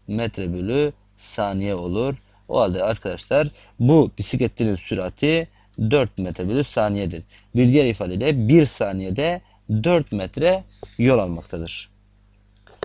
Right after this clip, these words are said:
Evet, burada arkadaşlar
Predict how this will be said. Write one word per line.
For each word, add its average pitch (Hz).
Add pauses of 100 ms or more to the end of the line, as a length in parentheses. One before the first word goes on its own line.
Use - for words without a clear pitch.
(640)
Evet, - (220)
burada 226
arkadaşlar 196